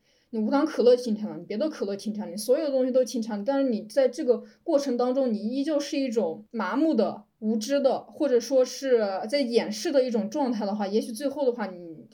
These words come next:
留在货架上只剩下那一瓶黑色的牛奶，你就必须得灌入它。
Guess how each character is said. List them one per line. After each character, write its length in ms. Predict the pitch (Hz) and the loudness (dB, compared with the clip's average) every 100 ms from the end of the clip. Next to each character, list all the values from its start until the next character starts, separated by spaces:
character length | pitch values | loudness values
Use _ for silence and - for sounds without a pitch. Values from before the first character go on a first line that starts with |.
| _ | _
留 180 | 208 233 | -2 0
在 100 | 277 | 0
货 160 | 277 | 0
架 100 | 269 | 0
上 220 | 262 233 214 | 0 0 -2
只 100 | 160 | -4
剩 140 | 226 | -4
下 60 | 220 | 0
那 100 | 208 | 2
一 80 | |
瓶 300 | 208 185 165 _ _ | 0 -6 -10 _ _
黑 140 | - 190 | -10 -10
色 100 | 190 | -8
的 100 | 160 | -10
牛 120 | 147 | -12
奶， 100 | 127 _ _ _ _ _ | -14 _ _ _ _ _
你 80 | 214 | -2
就 80 | 233 | 0
必 140 | 294 | 0
须 160 | 269 247 | 0 0
得 360 | 196 202 - 226 - _ _ | 0 0 -8 -18 -20 _ _
灌 200 | 302 233 | 0 0
入 100 | 185 | -4
它。 300 | - - - | -8 -16 -20